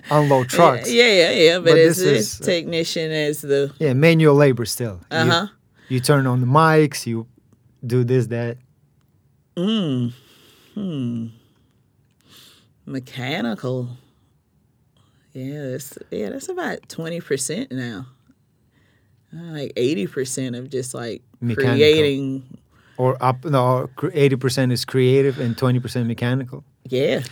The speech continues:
Speaker 2: It's just because you know the gig, right?
Speaker 1: Yeah,
Speaker 2: Or
Speaker 1: I
Speaker 2: you
Speaker 1: know.
Speaker 2: know your next gig.
Speaker 1: <laughs> Yeah, yeah, I know, I know those things of what I'm looking for, for the best quality.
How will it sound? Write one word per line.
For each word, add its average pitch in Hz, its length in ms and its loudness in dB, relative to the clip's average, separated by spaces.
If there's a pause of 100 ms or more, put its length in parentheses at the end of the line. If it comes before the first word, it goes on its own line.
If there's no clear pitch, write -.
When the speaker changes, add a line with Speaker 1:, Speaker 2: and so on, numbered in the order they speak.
(320)
Speaker 2:
It's 143 100 2
just 147 160 4
because 147 340 4
you 127 240 0
know 120 760 0 (1080)
the 127 180 -2
gig, 117 420 2
right? 110 180 -6
Speaker 1:
Yeah, 170 440 8
Speaker 2:
Or 156 60 6
Speaker 1:
I 170 60 6
Speaker 2:
you 170 160 6
Speaker 1:
know. 170 80 2
Speaker 2:
know 175 180 8
your 156 240 6
next 147 440 2
gig. 127 280 0
Speaker 1:
<laughs> - 40 -8
Yeah, 208 140 6
yeah, 180 600 6
I 180 60 4
know, 180 720 4 (1200)
I 175 160 4
know 175 280 4
those 160 380 4
things 160 420 0
of 139 100 4
what 147 180 2
I'm 139 140 0
looking 156 280 2
for, 139 260 -2
for 135 140 -2
the 131 120 -2
best 139 340 2
quality. 135 680 0